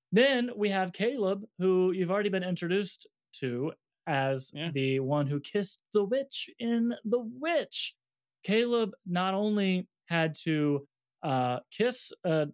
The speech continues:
Speaker 1: old witch and, uh, you know, act his death. Yeah, Caleb's the name of the character, by the way. These are all the character names. He had to
Speaker 2: Right,
Speaker 1: act
Speaker 2: right,
Speaker 1: his
Speaker 2: right.
Speaker 1: death.
Speaker 2: Yeah, because we, uh,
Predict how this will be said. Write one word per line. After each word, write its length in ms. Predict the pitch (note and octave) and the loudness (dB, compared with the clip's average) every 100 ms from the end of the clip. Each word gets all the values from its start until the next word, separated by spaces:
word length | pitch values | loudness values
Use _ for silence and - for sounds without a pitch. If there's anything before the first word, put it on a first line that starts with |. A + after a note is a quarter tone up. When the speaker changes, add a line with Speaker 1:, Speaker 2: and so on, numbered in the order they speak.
| _ | _
Speaker 1:
old 320 | F3+ F#3+ F3+ C#3+ | -2 0 0 0
witch 480 | D3+ D#3+ - - - _ _ _ | 0 0 -4 -8 -12 _ _ _
and, 440 | F#3 D3+ D3+ D3 C#3+ _ | -2 0 0 -2 -6 _
uh, 260 | D#3 C3+ D3+ | -4 -2 -2
you 100 | D3 | -4
know, 160 | C3+ C3+ | -4 -2
act 320 | E3 F3 - | 0 0 -2
his 160 | D#3+ C#3+ | -8 -4
death. 560 | D#3 D#3 D#3+ E3 - - _ _ _ | 0 2 0 -6 -18 -20 _ _ _
Yeah, 140 | E3+ | -8
Caleb's 380 | E3+ E3+ D#3+ C#3 | -6 -4 -4 -4
the 60 | C3 | -4
name 120 | B2+ | -4
of 60 | A2+ | -6
the 40 | |
character, 360 | - B2+ A2 A#2 | -8 -10 -10 -14
by 80 | C3 | -10
the 60 | |
way. 100 | F3 | -6
These 180 | D#3+ C#3 | -6 -4
are 60 | B2+ | -6
all 60 | |
the 80 | B2 | -8
character 340 | C#3 - - | -10 -10 -14
names. 260 | - - - _ _ - | -18 -18 -20 _ _ 0
He 60 | |
had 120 | G3 | 0
to 60 | - - | 0 -2
Speaker 2:
Right, 60 | G#3+ A3+ | 0 2
Speaker 1:
act 80 | C3+ | 0
Speaker 2:
right, 60 | G3+ | 0
Speaker 1:
his 100 | - | -2
Speaker 2:
right. 120 | C#3+ | -2
Speaker 1:
death. 320 | F#3+ F#3+ F#3+ | -2 0 2
Speaker 2:
Yeah, 120 | D3+ | 0
because 360 | D3 D3+ E3 C#3+ - _ _ | 0 4 4 2 -10 _ _
we, 160 | D3+ D#3+ | -4 -2
uh, 180 | D#3 | -4